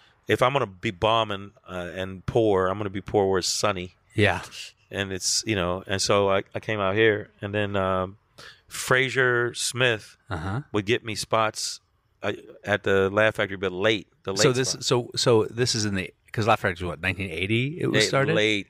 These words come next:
Speaker 1: late, yeah, it's
Speaker 2: Late
Speaker 1: the
Speaker 2: eighties?
Speaker 1: eighties, late
Speaker 2: So
Speaker 1: eighties.
Speaker 2: was it the same layout of the club, or was it a different layout back
Speaker 1: Different
Speaker 2: then?
Speaker 1: layout.
Speaker 2: Yeah.
Speaker 1: Yeah, and then, uh, but Fraser liked me. I kept meeting, like, people that had been doing longer than me that, like,
Speaker 2: "Hey, Shang, I like, how you doing, man?"
Speaker 1: "Hey, hey,
Speaker 2: It's
Speaker 1: buddy."
Speaker 2: Yeah.
Speaker 1: <laughs> Yeah.
Speaker 2: Good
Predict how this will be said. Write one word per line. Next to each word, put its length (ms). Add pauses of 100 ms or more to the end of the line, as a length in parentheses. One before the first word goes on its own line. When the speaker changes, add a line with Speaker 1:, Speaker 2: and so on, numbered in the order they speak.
Speaker 1:
late, 220
yeah, 200
it's 100
Speaker 2:
Late 160
Speaker 1:
the 60
Speaker 2:
eighties? 320
Speaker 1:
eighties, 320 (180)
late 160
Speaker 2:
So 380
Speaker 1:
eighties. 100
Speaker 2:
was 140
it 60
the 100
same 640 (120)
layout 400
of 60
the 60
club, 260
or 40
was 120
it 60
a 40
different 300
layout 280
back 100
Speaker 1:
Different 320
Speaker 2:
then? 120
Speaker 1:
layout. 220
Speaker 2:
Yeah. 240 (140)
Speaker 1:
Yeah, 280
and 180
then, 180
uh, 380 (600)
but 120
Fraser 340
liked 280
me. 120 (300)
I 120
kept 240
meeting, 320
like, 240 (180)
people 260
that 100
had 160
been 120
doing 220
longer 180
than 80
me 60
that, 160
like, 100
Speaker 2:
"Hey, 280
Shang, 360
I 60
like, 220
how 160
you 60
doing, 260
man?" 100
Speaker 1:
"Hey, 180
hey, 120
Speaker 2:
It's 100
Speaker 1:
buddy." 400
Speaker 2:
Yeah. 240
Speaker 1:
<laughs> 20
Yeah. 160
Speaker 2:
Good 80